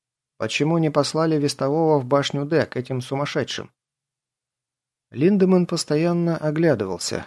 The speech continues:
но почему-то все время натыкался взглядом на спокойную физиономию главного инженера. Тот с невозмутимым видом протянул командиру спасательный жилет. «Пожалуйста».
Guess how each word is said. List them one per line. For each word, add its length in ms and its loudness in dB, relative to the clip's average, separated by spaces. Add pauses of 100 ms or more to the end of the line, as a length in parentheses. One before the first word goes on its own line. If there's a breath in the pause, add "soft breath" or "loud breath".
но 120 0
почему-то 520 -2
все 160 -2
время 300 2
натыкался 580 0
взглядом 580 0 (300 soft breath)
на 100 -4
спокойную 600 0
физиономию 760 -2
главного 520 0 (100)
инженера. 600 -4 (960)
Тот 200 2
с 80 -6
невозмутимым 720 0
видом 340 0
протянул 460 -2
командиру 560 -2
спасательный 720 -4
жилет. 400 0 (640)
«Пожалуйста». 760 -2